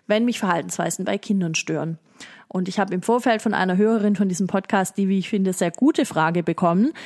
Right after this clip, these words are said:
Ähm, Fea, was mache ich denn, wenn mich die Kinder gar nicht stören, aber die Kolleginnen schon? Helfen mir da deine Tipps womöglich auch? Und meine Antwort ist ja. Ich würde behaupten, die Tipps, die ich da, äh, gegeben habe, die ich jetzt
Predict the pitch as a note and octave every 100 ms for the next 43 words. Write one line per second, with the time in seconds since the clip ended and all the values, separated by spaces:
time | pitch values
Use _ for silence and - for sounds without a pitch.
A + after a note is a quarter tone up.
0 | - - - _ _ - A3 A3 A3 A3
1 | G#3 _ - G#3+ B3 A#3+ A3+ G#3+ C#4 D4+
2 | - G3 G#3+ B3 - _ _ _ _ _
3 | - G#3 A3+ A#3+ - A3 C4+ D4 A#3+ G#3
4 | G#3 G#3 - B3+ B3+ G#3+ G#3+ A3 A3 G#3
5 | A#3 C4 A3+ G3+ - G3 G#3+ E4+ - -
6 | G#3 G#3+ B3 A#3 A3 G3 F#3+ F#3+ F#3+ -
7 | G3+ - F#3 F3+ F3+ F3+ - A#3+ C4+ A#3+
8 | G3 G#3 - F#3+ F#3 - - D3+ F3+ -
9 | _ _ - - - _ - D4 D4 B3+
10 | A3+ G3+ G3+ F#3+ A3 G3+ A#3 - A#3 -
11 | - G3+ G3 - F3+ F3+ - E3+ E3+ E3+
12 | E3+ G3+ G#3+ G3 G3+ G3+ F#3+ G3 F#3+ -
13 | _ _ _ _ _ _ - _ - G3
14 | F3+ F3+ F3+ - -